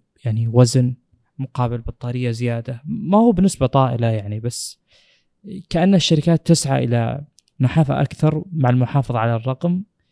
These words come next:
فأنت تقول: "لا، ما في مشكلة، أنا بنفس الجهاز، بس بدل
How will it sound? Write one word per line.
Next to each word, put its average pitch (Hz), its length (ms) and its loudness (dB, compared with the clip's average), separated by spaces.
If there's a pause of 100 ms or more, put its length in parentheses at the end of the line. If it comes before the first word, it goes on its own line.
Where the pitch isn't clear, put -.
(140)
فأنت 196 280 2
تقول: 208 200 4
"لا، 208 120 6
ما 196 320 2
في 139 120 0
مشكلة، 117 420 -4 (340)
أنا 160 140 2
بنفس 190 320 2
الجهاز، 120 560 0 (400)
بس - 280 -2
بدل 139 460 2